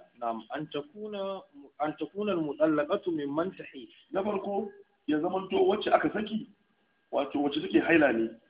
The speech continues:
Speaker 1: Na'am.
Speaker 2: Ta kai matsayin yin haila. Shekarunta sun kai matsayin za ta iya haila.
Speaker 1: Wa an la takuna ha'idan.
Speaker 2: Amma kada ya zamanto ta kasance mai haila a wannan lokacin.
Speaker 1: Wala nu-
Speaker 2: Amma shekarunta sun kai matsayin mai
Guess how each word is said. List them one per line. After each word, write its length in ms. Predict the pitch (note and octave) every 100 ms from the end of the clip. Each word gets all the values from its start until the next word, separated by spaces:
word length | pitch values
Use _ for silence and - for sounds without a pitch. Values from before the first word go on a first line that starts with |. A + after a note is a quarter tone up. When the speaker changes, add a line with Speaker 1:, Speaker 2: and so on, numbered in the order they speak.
| _ A2+
Speaker 1:
Na'am. 120 | G#2 - -
Speaker 2:
Ta 140 | E3+ F3
kai 100 | F#3
matsayin 340 | E3+ F#3+ F#3+
yin 160 | F#3+ D3+
haila. 300 | D#3+ D#3 A#2 - - _ _ _ _
Shekarunta 920 | - D#3 D#3 D#3 D3+ A3 F#3+ B2+ - - _ _ _ _ _ _
sun 160 | F3+ F3
kai 120 | F3+
matsayin 380 | F3+ F3+ F#3 E3+
za 100 | D#3+
ta 60 | D#3+ D#3
iya 120 | E3
haila. 280 | D3 C#3+ - - - G3 D#3+ - - _ _ _ _ -
Speaker 1:
Wa 180 | B2 B2+
an 120 | D3+
la 140 | D3+ D3
takuna 400 | D3 - G#3 F3
ha'idan. 640 | - D3 D3 D#3+ D3 B2 - _ _ _ _ _ _ _ _
Speaker 2:
Amma 340 | D3+ D#3+ F3 F3+
kada 180 | A3+ G#3+
ya 120 | E3
zamanto 380 | D#3+ F3 F3 F3+
ta 100 | F#3
kasance 340 | F#3 F3+ D3+ E3+
mai 100 | E3 D3
haila 340 | D3+ F3+ E3 D3
a 40 |
wannan 240 | C3+ C#3+ D3+
lokacin. 380 | D#3+ C3 B2 A2 _ _ _ -
Speaker 1:
Wala 220 | B2+ C#3+
nu- 60 | D3+
Speaker 2:
Amma 260 | D3 E3+ F3
shekarunta 500 | E3+ - D#3+ G3 D3
sun 120 | D#3+
kai 100 | D#3+
matsayin 340 | D#3+ E3 E3+
mai 140 | D#3